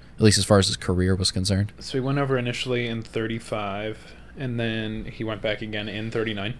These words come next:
Speaker 1: Mm-hmm.
Speaker 2: Wow.
Speaker 1: And all of
Speaker 2: Crazy.
Speaker 1: these things were not standard issue, not commonplace, not practiced by the Royal Air Force in nineteen thirty-five, but were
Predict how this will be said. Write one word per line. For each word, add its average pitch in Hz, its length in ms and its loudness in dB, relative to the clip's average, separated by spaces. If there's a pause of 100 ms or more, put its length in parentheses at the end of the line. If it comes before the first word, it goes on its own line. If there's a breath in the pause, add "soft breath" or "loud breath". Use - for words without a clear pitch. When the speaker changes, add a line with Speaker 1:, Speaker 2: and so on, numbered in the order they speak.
Speaker 1:
Mm-hmm. 104 220 4 (420)
Speaker 2:
Wow. 98 220 -12 (760)
Speaker 1:
And 110 100 2
all 113 180 8
of 131 100 8
Speaker 2:
Crazy. 143 120 6
Speaker 1:
these 135 120 2
things 117 400 0
were 98 280 0 (600 loud breath)
not 104 380 6
standard 123 400 2
issue, 101 680 2 (100)
not 101 440 2 (160)
commonplace, 98 840 0
not 98 400 2 (240)
practiced 101 500 4
by 95 140 6
the 98 100 4
Royal 98 260 2
Air 98 160 2
Force 95 420 -2 (400 soft breath)
in 110 220 4
nineteen 104 400 2
thirty-five, 92 640 0 (160)
but 98 140 2
were 95 600 4